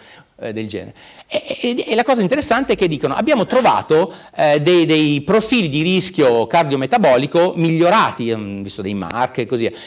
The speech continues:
E quindi questi miglioramenti possono spiegare, insomma, l-, l'evidenza aneddotica che, eh, queste, che queste diete possano migliorare, indipendente, però non ci sono associazioni col gruppo sanguigno. Quindi questo ci dice che molto spesso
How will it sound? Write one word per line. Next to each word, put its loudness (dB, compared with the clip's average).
E -8
quindi 0
questi -2
miglioramenti 0
possono -2
spiegare, 0
insomma, -8
l-, -8
l'evidenza 0
aneddotica 0
che, 0
eh, -2
queste, 0
che -6
queste -2
diete 0
possano 0
migliorare, 0
indipendente, 2
però 4
non 0
ci -2
sono 2
associazioni 0
col 0
gruppo -6
sanguigno. -6
Quindi -2
questo 2
ci -2
dice 0
che 2
molto 0
spesso -2